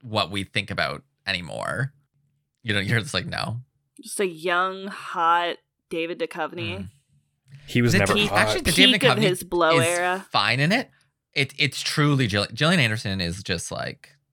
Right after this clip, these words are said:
Speaker 1: just a
Speaker 2: Oh, yeah.
Speaker 1: top tier.
Speaker 3: She
Speaker 1: I
Speaker 3: is
Speaker 1: love her in
Speaker 3: leagues
Speaker 1: everything.
Speaker 3: ahead of him in attractiveness.
Speaker 1: I just like,
Speaker 2: Oh,
Speaker 1: I like
Speaker 2: absolutely.
Speaker 1: her character.
Speaker 2: She's a, she's
Speaker 3: Yeah.
Speaker 2: a significantly better actor by far.
Speaker 3: Oh,
Speaker 2: but
Speaker 3: and
Speaker 2: I
Speaker 3: her
Speaker 2: had
Speaker 3: character's
Speaker 2: a
Speaker 3: better.
Speaker 2: massive crush on Duchovny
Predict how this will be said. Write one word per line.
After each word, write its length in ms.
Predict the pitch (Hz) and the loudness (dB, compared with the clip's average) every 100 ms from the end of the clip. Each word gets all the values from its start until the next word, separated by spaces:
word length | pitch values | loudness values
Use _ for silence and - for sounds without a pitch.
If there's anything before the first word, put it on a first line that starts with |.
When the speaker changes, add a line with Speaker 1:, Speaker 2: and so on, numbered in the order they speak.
| _ | _
Speaker 1:
just 180 | 120 - | -12 -4
a 60 | 170 | 0
Speaker 2:
Oh, 60 | |
yeah. 80 | 208 | 2
Speaker 1:
top 280 | 95 76 - | 2 -2 -4
tier. 500 | - - 69 69 - | -8 -4 -2 -2 -2
Speaker 3:
She 180 | - - | 0 2
Speaker 1:
I 40 | |
Speaker 3:
is 80 | 104 | 4
Speaker 1:
love 120 | 95 | 2
her 120 | 90 98 | 2 2
in 100 | 104 | 2
Speaker 3:
leagues 240 | 104 92 | 2 2
Speaker 1:
everything. 120 | 92 | 0
Speaker 3:
ahead 160 | 85 87 | 2 0
of 120 | 85 | 0
him 300 | 87 82 80 - - - | -2 -2 -6 -10 -14 -4
in 100 | 90 | -4
attractiveness. 540 | 85 92 87 - - | -2 -2 -2 0 2
Speaker 1:
I 20 | |
just 80 | - | 4
like, 160 | 220 269 | 2 4
Speaker 2:
Oh, 80 | 196 | 4
Speaker 1:
I 60 | |
like 220 | 196 330 | 6 4
Speaker 2:
absolutely. 420 | - - - 180 156 | 4 4 4 4 0
Speaker 1:
her 60 | |
character. 180 | 76 71 | -4 -4
Speaker 2:
She's 160 | - 269 | -2 2
a, 140 | - | 2
she's 120 | - 339 | 4 2
Speaker 3:
Yeah. 140 | 311 | 2
Speaker 2:
a 20 | |
significantly 680 | 294 277 311 415 330 220 196 | 0 0 2 2 0 0 -2
better 460 | 196 175 180 185 143 | 0 2 4 4 2
actor 640 | 160 170 - 233 233 269 | 0 -2 0 2 2 0
by 260 | - 160 156 | 0 2 0
far. 640 | - - 156 151 175 240 - - - - | -2 0 2 2 0 -4 -8 -20 -14 2
Speaker 3:
Oh, 80 | 120 | 4
Speaker 2:
but 80 | |
Speaker 3:
and 20 | - | 6
Speaker 2:
I 80 | 101 | 6
Speaker 3:
her 60 | |
Speaker 2:
had 100 | 107 98 | 4 4
Speaker 3:
character's 340 | 101 98 104 | 2 2 -2
Speaker 2:
a 20 | |
Speaker 3:
better. 200 | 95 98 | 2 4
Speaker 2:
massive 880 | 101 165 165 165 - 139 135 - - - | 4 4 2 -2 -6 -6 -8 -14 -20 -14
crush 380 | - 151 143 - | -4 -2 -2 -6
on 180 | 110 135 | -6 -8
Duchovny 640 | 175 170 98 101 90 | -6 -6 -6 -10 -12